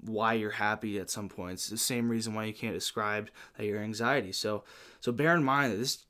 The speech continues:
doesn't just account for finance. I mean, you can attribute the style of rational versus reasonable, uh, optimism versus pessimism to any aspect of your life. Quote, "That's the correct lesson to learn from surprises,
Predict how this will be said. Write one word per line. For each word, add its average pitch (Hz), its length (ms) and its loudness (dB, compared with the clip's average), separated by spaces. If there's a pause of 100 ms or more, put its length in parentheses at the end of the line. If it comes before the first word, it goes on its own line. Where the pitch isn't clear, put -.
(240)
doesn't 165 280 2
just 170 200 -2
account 127 380 0
for 117 100 -8
finance. 107 580 -4
I 113 40 -6
mean, 120 160 2
you 135 80 2
can 160 160 -2
attribute 131 440 -2
the 104 80 -4
style 117 380 0
of 104 100 -4
rational 107 460 -2
versus 104 400 -8
reasonable, 123 680 2 (360)
uh, 104 160 -6 (100)
optimism 107 640 0
versus 92 300 -6
pessimism 110 800 -2 (240)
to - 140 -4
any 175 220 2
aspect 120 440 -2
of 110 40 -4
your 98 100 0
life. 104 360 -4
Quote, 117 340 4 (280)
"That's 151 280 0
the 156 120 0
correct 131 440 0
lesson 127 360 0
to 123 60 -2
learn 120 240 0
from 117 200 -4
surprises, - 760 -6